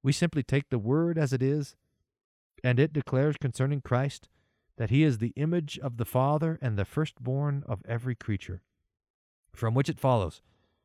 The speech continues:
that he is not created, but is God from all eternity.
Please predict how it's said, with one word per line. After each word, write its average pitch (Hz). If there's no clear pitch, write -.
that 98
he 147
is 160
not 175
created, 175
but 107
is 98
God 123
from 113
all 123
eternity. 98